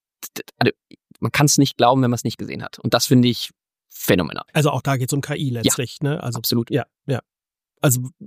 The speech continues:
Speaker 2: ist wahrscheinlich so wie ein bisschen wie bei mir. Also m-, m-, mein Alltag ist häufig geprägt davon, Texte zu erstellen, mir Konzepte zu überlegen und Ähnliches.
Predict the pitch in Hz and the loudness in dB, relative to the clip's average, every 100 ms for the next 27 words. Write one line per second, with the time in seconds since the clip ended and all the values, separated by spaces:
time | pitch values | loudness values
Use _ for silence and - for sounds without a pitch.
0 | - - 151 - 147 160 156 135 147 165 | -14 -6 -2 0 2 0 0 -2 0 0
1 | - 147 147 151 147 123 165 233 151 135 | 0 0 0 0 2 2 4 4 2 0
2 | 135 - - 135 139 143 143 151 151 139 | -4 -4 -4 -4 -4 -4 -2 -2 -4 -4
3 | 139 - 156 175 151 - - _ 131 - | -6 0 2 2 -2 -4 -18 _ -8 -2
4 | 135 151 _ 147 - 139 139 131 139 - | 0 0 _ -4 -2 -2 -2 -2 -4 -12
5 | _ _ 190 - 170 - 151 - 151 143 | _ _ -2 0 -2 -2 -2 0 2 2
6 | 139 139 135 135 139 - 135 - 120 156 | 2 2 0 0 -4 -2 -4 -2 -2 -2
7 | - 131 135 135 123 120 123 117 113 123 | -4 -4 -2 0 -2 -2 -2 0 0 0
8 | 131 131 | 0 0